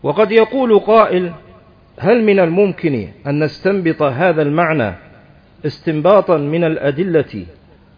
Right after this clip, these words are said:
تدبرا فيها بالعقل الصحيح لو لم يرد عن النبي صلى الله عليه وآله وسلم أنه قال هذا الكلام؟ فالجواب نقول نعم وبكل يسر. لماذا؟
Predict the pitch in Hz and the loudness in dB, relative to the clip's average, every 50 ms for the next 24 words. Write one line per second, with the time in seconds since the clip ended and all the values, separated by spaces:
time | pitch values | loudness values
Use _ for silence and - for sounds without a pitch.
0 | _ _ - - 123 123 190 214 196 185 190 190 175 165 156 147 117 - - 190 | _ _ -8 -6 -2 0 0 0 2 0 0 2 2 2 0 -2 -6 -8 -8 -6
1 | 196 185 156 147 131 98 85 82 - - - - 110 135 143 139 135 175 180 - | -4 -2 -2 -2 -2 -4 -6 -10 -18 -20 -20 -10 -6 -4 -4 -2 0 -2 -2 -2
2 | 170 156 156 143 - - 151 139 120 185 202 190 - - 160 127 98 90 - _ | -4 -6 -6 -6 -6 -6 -6 -6 -4 -4 -4 -4 -4 -4 -6 -8 -8 -10 -14 _
3 | - - - - - - - 127 175 220 214 202 202 185 170 175 196 214 202 160 | -20 -20 -20 -20 -20 -10 -2 2 4 4 6 4 4 2 2 2 4 4 4 2
4 | 151 147 156 156 160 160 165 175 175 185 180 165 156 143 - 175 165 165 160 156 | 0 -2 -2 -2 -2 -2 -2 -2 -2 -2 -2 -4 -4 -4 -4 -4 -4 -4 -2 -2
5 | 170 180 170 160 156 139 135 160 170 175 180 156 156 160 160 165 180 175 170 165 | -2 -2 0 0 -2 -2 -2 -2 -2 -2 -2 -2 -4 -4 0 0 0 0 0 0
6 | 165 156 160 156 151 - 190 202 196 185 175 165 165 151 160 170 180 160 156 151 | -2 -2 -2 -2 -2 -2 -4 -2 -2 -2 -2 -2 -2 -4 -4 -4 -4 -4 -4 -4
7 | 147 - 165 165 165 151 143 147 151 156 156 135 135 135 - - 123 120 147 180 | -4 -2 0 0 2 2 0 0 0 0 0 0 -2 -2 -4 -4 -4 -2 0 -2
8 | 226 254 254 - - - - - _ _ _ _ _ _ _ - - - 123 120 | -2 -4 -6 -12 -20 -20 -20 -20 _ _ _ _ _ _ _ -20 -8 -4 -4 -2
9 | 127 120 131 131 135 147 165 170 180 180 - - - - 113 120 120 - 139 147 | 0 0 2 2 4 4 4 2 2 0 -4 -8 -14 -8 -6 -6 -6 -4 -4 -4
10 | 143 135 131 139 175 202 175 156 110 92 87 - - - - - - _ _ - | -4 -2 -2 -2 -2 -2 -2 -2 -4 -6 -8 -12 -20 -20 -20 -20 -20 _ _ -4
11 | 117 117 127 131 - - 208 233 240 226 214 220 262 247 - - 143 98 - - | -2 -2 -2 -4 -2 0 0 0 0 0 0 0 0 0 -2 -4 -6 -6 -6 -10
12 | - - - _ _ _ _ _ _ - - 135 151 185 233 254 247 202 220 226 | -20 -20 -20 _ _ _ _ _ _ -12 -6 -4 0 2 4 4 4 4 4 2
13 | 226 214 | 2 0